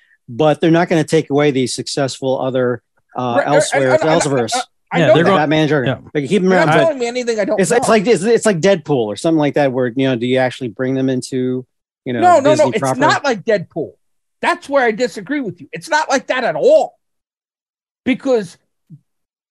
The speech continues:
Speaker 2: you're not taking, it, it's not like, "Man, I got Deadpool and I'm gonna grab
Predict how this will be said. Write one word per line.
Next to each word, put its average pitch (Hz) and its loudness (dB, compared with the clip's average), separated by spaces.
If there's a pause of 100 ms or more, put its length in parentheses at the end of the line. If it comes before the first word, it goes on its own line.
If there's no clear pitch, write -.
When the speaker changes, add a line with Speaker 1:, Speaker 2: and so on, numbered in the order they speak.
(880)
Speaker 2:
you're 254 0
not 262 -6
taking, 233 -4 (280)
it, 254 -2
it's - -6
not 294 2
like, 262 0 (300)
"Man, 254 -2
I 247 2
got 226 0
Deadpool 208 -2
and 180 0
I'm 220 -2
gonna 196 -2
grab 175 2